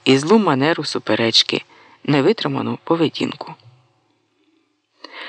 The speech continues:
Експерименти психологів показали, що в стані емоційного напруження ми оцінюємо інших людей нижче від їхніх можливостей.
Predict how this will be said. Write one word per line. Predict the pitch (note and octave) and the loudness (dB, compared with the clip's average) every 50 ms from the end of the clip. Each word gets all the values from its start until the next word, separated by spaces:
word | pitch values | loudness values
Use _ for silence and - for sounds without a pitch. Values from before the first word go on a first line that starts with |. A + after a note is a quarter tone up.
| - - - - | -16 -16 -6 -4
Експерименти | F#3 F3 - - - C4 B3+ C4+ C4+ D4+ D#4 D4 - - A3+ G#3+ | -4 -2 -2 0 2 4 6 8 8 6 6 4 4 4 4 4
психологів | - - - - G3+ F#3+ - - B3 B3 A#3 G#3+ F3+ F3+ F#3 F3+ | 2 0 0 0 0 0 2 2 4 4 4 4 4 2 2 2
показали, | - G#3 G3+ - G#3 F#3 D3 D3 C#3 C3 B2 B2 B2+ | 2 0 2 2 2 2 2 2 2 2 2 2 0
що | B2+ - - - D3+ | 0 0 0 0 0
в | |
стані | D3+ - - E3 D#3+ D3 C#3 C#3 C3+ - - | 0 -2 0 0 0 2 2 0 0 -2 -2
емоційного | C#3+ D#3 F3+ G3 - - - A#3 A3 F3 C#3+ C3+ C3 | -2 -4 -4 -6 -6 -2 0 2 2 2 0 -2 -2
напруження | A#2+ A#2 A#2 - - B2+ A#2+ B2 B2 A#2 A2+ A#2 A2 - - - - - - - - - - - | -2 -2 -2 -2 0 0 0 0 0 0 0 0 -2 -4 -6 -10 -14 -14 -10 -10 -10 -10 -2 2
ми | A#3 B3+ C#4 C#4 | 6 6 8 8
оцінюємо | C4+ - - - C4 C4 C4 B3 B3 B3 A#3 A#3 A3+ | 6 4 2 2 4 6 6 6 6 6 6 4 4
інших | - F#3+ G#3+ A3+ A3+ - - F#3+ - - | 4 4 2 4 4 4 2 2 2 2
людей | F#3 F3 G3+ G#3 G#3 - - _ - | 4 6 6 6 4 2 0 _ -4
нижче | F#3+ G#3+ G#3 F#3+ - - - - B2 | -2 -2 0 0 0 0 0 2 2
від | B2+ B2 B2+ | 2 2 0
їхніх | C3+ C#3 C3+ - - C3+ C3+ - - | 0 0 0 0 -2 -2 -2 -2 -2
можливостей. | D3 D3 - C#3 C3+ C3 C#3 E2+ - - - - - - | -2 0 0 2 2 2 0 0 -4 -4 -4 -4 -4 -4